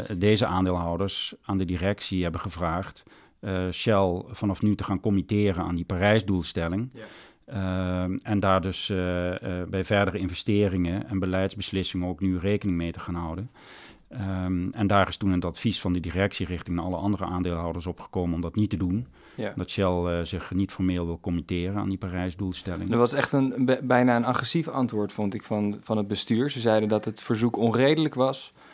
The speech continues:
Speaker 2: dat het niet in het financieel belang van de aandeelhouders was om dit, eh, te vragen. Eh, eh, en dat het ook niet, eh, eh, ja, het, het was, het was niet gerechtvaardigd, vonden zij, om alleen Shell dit verzoek te doen toekomen. Het
Speaker 1: Hm.
Speaker 2: moest eigenlijk,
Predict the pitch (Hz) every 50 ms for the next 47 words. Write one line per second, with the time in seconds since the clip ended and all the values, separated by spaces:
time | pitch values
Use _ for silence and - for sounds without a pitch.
0 | - - - - 110 107 117 120 127 131 131 127 120 - - 123 117 - - 123
1 | 117 113 110 107 107 104 104 - - 101 101 98 104 110 113 113 107 104 104 101
2 | 101 95 - 104 101 - - 101 101 101 98 - - - - - - _ - -
3 | 110 - - 110 113 110 110 110 110 - 110 113 - _ - - - - - -
4 | _ _ - - 101 101 98 98 98 98 95 95 95 95 - - - 123 113 95
5 | 95 95 95 92 95 104 _ _ _ - - - - _ _ - - 113 110 110
6 | - - - 113 110 113 113 107 110 - 107 104 104 101 98 - - - - -
7 | - - - - 90 67 69 73 71 - - _ _ _ - 113 120 107 - 117
8 | 113 117 - - 135 135 120 123 120 117 - - - - 120 - 127 113 117 127
9 | 131 131 131 - - - - - 123 113 120 113 - - - 123 127 135 135 135
10 | - - 131 127 123 113 120 117 117 117 117 101 104 117 120 123 123 120 - -
11 | 131 123 123 123 120 117 117 120 113 - - 117 107 123 123 - - - 101 104
12 | 101 95 95 - 95 - 92 92 95 98 98 - - - - 113 110 104 - 104
13 | 104 104 110 113 104 -